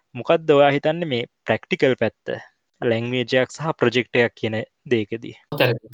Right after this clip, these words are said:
Speaker 2: අ, ඇත්තටම අර දසුන් කිව්වා වගේ මේ තරද කිව්වා වගේ ඇත්තටම ප්‍රොජෙක්ට් එකට හොඳම ලැන්ග්වේජ් එක හොයන්න ගියොත් ඇත්තටම කවදාවත් ප්‍රොජෙක්ට් එකක් කරලා ඉවර කරන්න වෙන්නේ නැහැ. ඉතින්, අ,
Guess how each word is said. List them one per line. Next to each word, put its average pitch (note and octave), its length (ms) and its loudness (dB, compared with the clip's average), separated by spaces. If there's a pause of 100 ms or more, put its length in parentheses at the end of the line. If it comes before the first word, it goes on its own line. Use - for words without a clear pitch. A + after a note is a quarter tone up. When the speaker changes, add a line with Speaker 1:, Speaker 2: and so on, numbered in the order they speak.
(420)
Speaker 2:
අ, B2 140 -4 (480)
ඇත්තටම B2+ 400 -4
අර C3 180 -2
දසුන් A#2+ 400 -2 (260)
කිව්වා A#2+ 380 0
වගේ C#3 300 0 (760)
මේ F#2 300 -12 (460)
තරද A2 280 -6 (180)
කිව්වා A2 240 -2
වගේ C3 160 -2
ඇත්තටම B2 400 -4
ප්‍රොජෙක්ට් A#2 400 -4 (260)
එකට B2+ 520 0 (440)
හොඳම A#2+ 400 0
ලැන්ග්වේජ් B2 640 2
එක A#2+ 140 0
හොයන්න A#2 540 -2 (920)
ගියොත් B2 300 2 (240)
ඇත්තටම A#2 380 -4
කවදාවත් A2+ 340 0
ප්‍රොජෙක්ට් A2 300 -4
එකක් A2+ 120 -4
කරලා A2+ 160 -2
ඉවර A#2+ 180 -2
කරන්න A2+ 280 -4
වෙන්නේ D3+ 140 -2
නැහැ. A#2+ 220 -4 (640)
ඉතින්, B2+ 320 0
අ, G#2+ 120 0